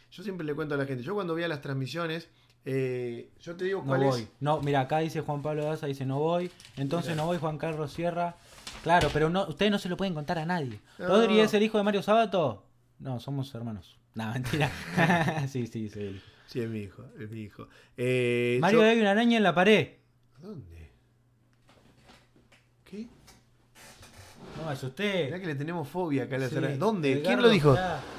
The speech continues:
Speaker 1: ¿Dónde, Edgardo?
Speaker 2: Edgardo Ríos. No me asusté, Edgardo.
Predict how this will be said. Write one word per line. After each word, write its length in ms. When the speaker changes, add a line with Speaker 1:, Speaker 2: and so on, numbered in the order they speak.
Speaker 1:
¿Dónde, 220
Edgardo? 220
Speaker 2:
Edgardo 160
Ríos. 280
No 120
me 80
asusté, 400
Edgardo. 340